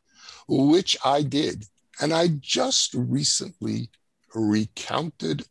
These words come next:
a story that I learned at Odyssey, um, which is relevant for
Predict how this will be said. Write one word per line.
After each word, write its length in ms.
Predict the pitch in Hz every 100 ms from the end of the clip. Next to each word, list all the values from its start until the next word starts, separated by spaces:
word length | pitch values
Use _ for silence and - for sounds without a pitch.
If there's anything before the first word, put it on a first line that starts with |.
| _ _ _ -
a 40 |
story 1300 | 123 - - - - _ - 104 107 101 78 80 101 98 _ _ _ _ _ _ _ -
that 680 | 95 95 101 95 95 - - _ _
I 100 | 92
learned 480 | 85 82 117 76 71 -
at 220 | 82 -
Odyssey, 680 | 90 - - - - 127 - _ _ _ _ _ _ _ _ _ _ -
um, 540 | 98 101 98 107 104 - -
which 320 | 123 123 -
is 260 | 139 143
relevant 760 | 127 135 123 135 165 175 175 - - _ _
for 840 | - - - - 120 110 110 117